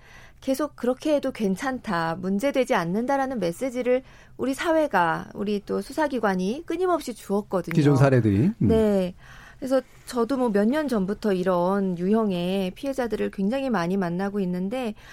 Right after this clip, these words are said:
Speaker 1: 그러면은 처벌이 제대로 되는 경우가 없어요. 가장 많이 듣는 게 이제 서-, 서버가 해외에 있다.
Speaker 2: 네.
Speaker 1: 가해자
Speaker 2: 음.
Speaker 1: 특정이 안 된다.
Speaker 2: 예.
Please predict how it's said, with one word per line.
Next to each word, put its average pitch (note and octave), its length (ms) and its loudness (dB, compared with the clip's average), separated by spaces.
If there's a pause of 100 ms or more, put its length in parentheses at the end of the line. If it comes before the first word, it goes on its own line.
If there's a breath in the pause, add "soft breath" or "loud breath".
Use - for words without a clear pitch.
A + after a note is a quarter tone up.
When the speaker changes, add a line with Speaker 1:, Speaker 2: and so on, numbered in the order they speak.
(380 loud breath)
Speaker 1:
그러면은 C#4 600 -2
처벌이 F#4 400 0
제대로 G#3+ 320 0
되는 F#3 260 0
경우가 F#3 280 -2
없어요. E3+ 280 -4
가장 A3 320 0
많이 F#3 240 0
듣는 F3 360 -2
게 C4+ 240 -2 (340 loud breath)
이제 G3+ 160 -2
서-, - 160 -6 (440 soft breath)
서버가 C#4 340 0
해외에 B3+ 440 4
있다. D#3+ 560 4
Speaker 2:
네. E3 140 -2
Speaker 1:
가해자 G2+ 340 4
Speaker 2:
음. B2+ 40 0
Speaker 1:
특정이 B3 400 -2
안 E3 140 -2
된다. E3 460 -2
Speaker 2:
예. F#2 220 0